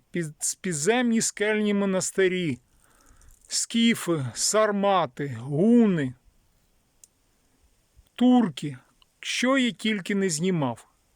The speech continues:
Але в основному українська історія Північної Бесарабії. Безліч археологічних знахідок, безліч невідомих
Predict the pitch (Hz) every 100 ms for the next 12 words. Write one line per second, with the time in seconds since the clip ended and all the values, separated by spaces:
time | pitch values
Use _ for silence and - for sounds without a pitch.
0 | _ - 180 185 151 - 170 160 185 240
1 | 262 - - 151 165 170 170 151 - -
2 | - 156 143 - 180 196 220 247 _ _
3 | _ _ _ 170 170 175 180 - 170 151
4 | 151 - 156 139 123 131 - - _ 143
5 | 180 233 208 240 226 - - 175 151 170
6 | 170 151 135 160 196 - 202 196 - _
7 | _ _ _ _ _ _ _ 147 135 190
8 | 180 - 135 131 - - - _ 143 131
9 | 185 202 170 202 - - _ - 165 151
10 | 127 160 185 190 196 -